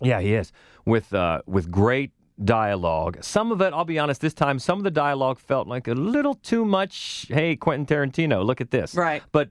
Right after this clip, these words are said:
Speaker 1: but overall, it still is very engaging, and it leads to this big, fiery, violent shootout at the end with some just casual collateral damage,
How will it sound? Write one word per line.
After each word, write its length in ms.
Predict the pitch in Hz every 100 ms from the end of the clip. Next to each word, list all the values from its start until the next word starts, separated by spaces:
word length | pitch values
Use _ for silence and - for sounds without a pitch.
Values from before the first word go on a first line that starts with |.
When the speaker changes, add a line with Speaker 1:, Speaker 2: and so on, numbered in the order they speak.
| _
Speaker 1:
but 140 | 135 143
overall, 640 | 214 190 135 135 92 85
it 140 | - -
still 360 | - 165 113
is 160 | 95 95
very 640 | 85 101 127 180 185 175 139
engaging, 560 | 123 98 87 82 82 95 - - -
and 180 | - 117
it 80 | 104
leads 420 | 120 143 139 -
to 360 | - 135 113 104
this 260 | 101 95
big, 500 | 90 85 110 110 107
fiery, 680 | - 117 98 92 95 95 92 69
violent 800 | 65 82 87 95 95 95 90 - - _
shootout 600 | - - 139 104 82 80 76
at 140 | 90
the 180 | 92 90
end 380 | 110 82 78 78
with 280 | 87 90 87
some 560 | - - 85 80 73 95
just 260 | 143 143 -
casual 840 | 156 156 175 135 139 135 135 117
collateral 540 | - 131 123 123 123
damage, 540 | 113 107 90 87 95